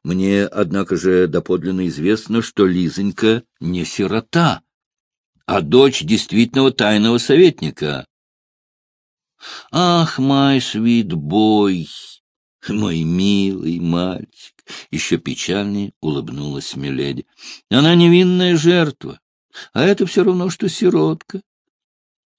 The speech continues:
Страшный, что сидел впереди, медленно обернулся и, глядя в упор белесыми, прозрачными глазами, зашептал: "Я, Азазель,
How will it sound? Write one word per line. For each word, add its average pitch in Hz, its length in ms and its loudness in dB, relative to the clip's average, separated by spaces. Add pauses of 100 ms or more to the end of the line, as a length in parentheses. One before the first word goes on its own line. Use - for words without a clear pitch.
(180)
Страшный, 127 840 -2
что 101 220 -4
сидел 104 340 2
впереди, 95 720 -2 (480)
медленно 92 500 0
обернулся 85 680 -2
и, 104 80 2
глядя 107 500 2
в 78 140 -2
упор 131 420 0
белесыми, 101 720 0 (320)
прозрачными 107 840 2
глазами, 90 520 0
зашептал: 107 760 -6 (840)
"Я, 82 680 -4 (140)
Азазель, 82 1120 -2